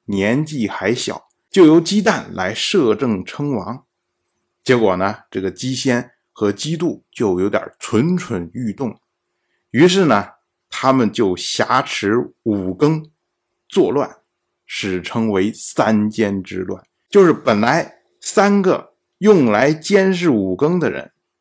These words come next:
结果反而跑出来来作乱。后来呢，姬旦就平定了这一次动乱，将姬仙给杀掉了，将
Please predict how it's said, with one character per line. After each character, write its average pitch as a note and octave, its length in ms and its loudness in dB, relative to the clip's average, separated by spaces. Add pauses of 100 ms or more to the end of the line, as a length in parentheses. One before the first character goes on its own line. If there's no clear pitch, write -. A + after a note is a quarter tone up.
(120)
结 A2 120 -4
果 F#2+ 220 0
反 F#2+ 380 -6
而 G2+ 320 0 (240)
跑 F#2+ 260 -4
出 A#2 160 -2
来 G#2 140 2
来 F#2 160 -2
作 F#2+ 300 -8
乱。 G2+ 180 -8 (260)
后 D3+ 120 6
来 C3 160 8
呢， C3 320 0 (420)
姬 E3 140 -4
旦 D3 240 -2 (320)
就 F#2+ 240 0
平 G#2 500 -4
定 C#3+ 220 0
了 F#2 100 -4
这 A2 140 -6
一 G2+ 80 -4
次 G2 240 -10
动 F#2+ 240 -12
乱， G2+ 200 -16 (840)
将 D#3 340 2 (460)
姬 F#3+ 180 0
仙 G3 400 0 (360)
给 - 280 -6 (100)
杀 - 380 -6
掉 G2+ 180 0
了， - 180 -20
将 B2+ 340 0